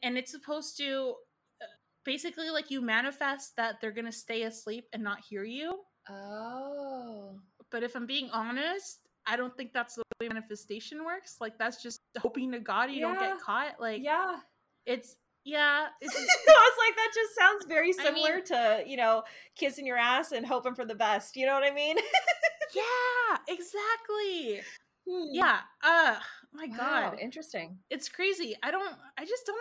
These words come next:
Speaker 1: understand how people, like, make these things happen. I
Speaker 2: Yeah.
Speaker 1: don't know. But during the witch hunt centuries, these hands were actually linked back to witches.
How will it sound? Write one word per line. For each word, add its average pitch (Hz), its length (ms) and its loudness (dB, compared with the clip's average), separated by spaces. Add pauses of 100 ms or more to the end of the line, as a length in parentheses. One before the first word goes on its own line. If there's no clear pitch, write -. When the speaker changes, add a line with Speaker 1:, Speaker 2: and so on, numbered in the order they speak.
(120)
Speaker 1:
understand 381 400 -6
how 339 60 -8 (200)
people, 302 300 -8
like, 226 200 -8 (360)
make 233 300 -10
these 233 220 -12
things 208 220 -12
happen. 185 320 -12
I 185 60 -10
Speaker 2:
Yeah. 185 140 -6
Speaker 1:
don't 175 80 -10
know. 185 100 -12 (380)
But 294 160 0
during 381 240 0
the 403 80 -2
witch 285 240 -6
hunt 294 180 -6
centuries, 220 800 -8
these 269 160 -12
hands 320 220 -4
were 285 80 -2 (180)
actually 254 200 -10
linked 233 260 -10
back 214 220 -8
to 190 280 -10 (300)
witches. 330 540 -12